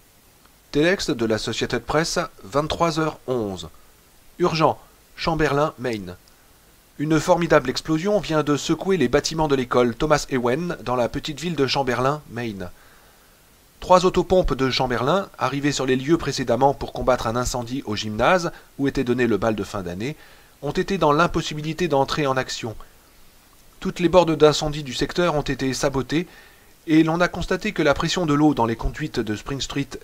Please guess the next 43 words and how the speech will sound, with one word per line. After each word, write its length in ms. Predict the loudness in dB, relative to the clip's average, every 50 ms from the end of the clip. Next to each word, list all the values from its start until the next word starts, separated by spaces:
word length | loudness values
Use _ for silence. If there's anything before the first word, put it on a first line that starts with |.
| -12 -6
à 240 | -4 -2 -2 -2 -4
Grass 220 | -2 -2 -2 -2
Plaza 460 | -2 -2 -4 -4 0 2 2 2 2 0 -6 -20 -20 -14 -10
était 240 | -8 -4 -2 -2 -2
nulle. 320 | 0 -2 -4 -4 -4 -6 -10 -14 _ _ -20 -20 -20 -20 -20 -20 -20 -20 -20 -20 -20 -20 -20 -20 _ _ -20 -20 -20 -20 _ -20 _ -20 _ -8
Un 140 | -4 -2
officier 400 | -2 -2 -2 -2 -4 -2 0 0
du 100 | 0 0
corps 180 | 4 6 6 6
de 60 | 6
pompiers 360 | 4 0 -2 -4 0 2 4 4
a 40 | 4
déclaré : « 480 | 2 0 -2 -2 0 0 0 -2 -4 -6 -12 -20 -20 -20 -20 _ _ _ _ -4
À 120 | -2 -2
toutes 220 | -2 -2 -4 0 2
les 100 | 2 6
bornes 260 | 6 6 6 6 4
manquaient 400 | 2 2 2 2 2 0 -2 0
des 160 | 0 0 0
vannes 300 | 2 2 2 2 2 0
de 100 | -2 -2
fermeture. 640 | -2 -2 -2 -2 -2 -4 -4 -4 -4 -4 -4 -4 -6 -10 -18 -20 -20 -20 -20 _ _ _ _ _ -6
L'eau 280 | 0 4 4 6 6
a 100 | 6 4
dû 160 | 4 2 -2
couler 300 | -4 -2 2 4 6 6
à 100 | 6 6
torrent 340 | 6 6 4 6 6 4 2
pendant 300 | 2 2 2 2 2 0
que 100 | 0 -2
brûlaient 300 | -4 -4 -2 -2 -2 -2
ces 160 | -2 -2 -6
gosses. » 360 | -4 -4 -4 -4 -4 -8 -12 -14 -18 _ _ _ _ _ -20 -20 -20 _ -20 -20 -20 -20 -20 -18 -6
Trois 180 | 2 4 4 6
corps 220 | 6 6 4 4
ont 60 | 4
été 260 | 2 0 -2 -2 -2 -2
découverts 420 | -4 -4 -6 -4 -2 -2 -2 -2
jusqu'ici. 640 | -2 -8 -12 -12 -12 -12 -10 -10 -8 -8 -8 -10 -12 -18 -12 -4
L'un 280 | 0 2 2 2 0 -2
a 140 | -4 -2 -2
été 240 | -2 -2 -2 -4 -4
identifié. 760 | -4 -4 -2 0 0 0 0 -2 -6 -8 -8 -6 -6 -6